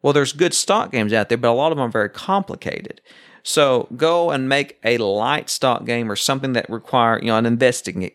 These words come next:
investing game. Well, Airlines Europe right now, in, in terms of a m-,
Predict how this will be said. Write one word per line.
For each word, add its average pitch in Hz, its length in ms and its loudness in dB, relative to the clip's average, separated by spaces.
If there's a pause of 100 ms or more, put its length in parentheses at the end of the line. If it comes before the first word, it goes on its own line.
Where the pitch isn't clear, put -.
investing 101 600 0
game. - 340 -8 (380)
Well, 127 160 2
Airlines 165 560 0
Europe 165 360 0 (400)
right 127 360 0
now, 143 300 2
in, - 120 -6
in 123 100 -6
terms 151 280 0
of 110 80 -2
a 104 60 2
m-, 113 280 -2